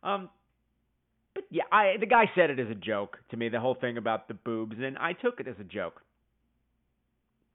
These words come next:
But really, the joke's on the straight folks, isn't it?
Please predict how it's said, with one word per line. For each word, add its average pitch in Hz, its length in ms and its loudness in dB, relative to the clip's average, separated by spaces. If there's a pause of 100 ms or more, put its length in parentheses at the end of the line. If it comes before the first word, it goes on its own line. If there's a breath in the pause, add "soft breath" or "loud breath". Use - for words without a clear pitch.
(180 loud breath)
But 196 80 -2
really, 254 240 0
the 220 100 -2
joke's 185 360 2
on 196 120 0
the 214 120 -6
straight 160 300 -2
folks, 101 240 2 (760)
isn't 78 360 -2
it? 67 160 -18